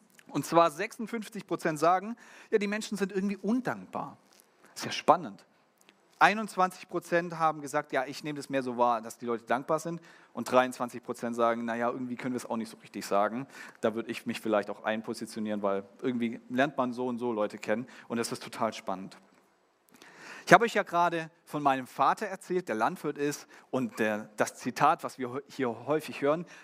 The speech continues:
„Danken schützt vor Wanken.“ Ich glaube tatsächlich, und das werden wir uns gleich auch angucken, eine Gesellschaft, eine Kultur, ein Land wird stabiler, wenn es dankbarer ist. Danken schützt vor Wanken. Danken bringt Stabilität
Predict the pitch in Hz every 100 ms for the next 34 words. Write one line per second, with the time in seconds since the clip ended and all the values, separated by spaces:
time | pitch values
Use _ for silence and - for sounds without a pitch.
0 | - 165 175 202 190 185 - 190 185 -
1 | _ - 151 139 190 - 104 _ _ _
2 | _ _ - - 180 - 214 302 269 196
3 | - 220 240 170 254 - _ _ _ _
4 | - 151 165 185 196 196 180 - - 170
5 | 160 - 170 190 151 - 202 156 165 175
6 | 175 143 143 190 262 - 92 - - _
7 | _ _ - 151 151 156 143 - 208 -
8 | 139 143 165 202 - 151 - 135 151 185
9 | 175 190 196 - - 147 175 170 151 -
10 | 202 - 120 101 - - - _ _ -
11 | _ 170 214 254 - 233 226 - 190 -
12 | - 156 151 175 - 104 - - - 175
13 | 208 - 214 202 190 180 - 165 139 131
14 | 208 220 254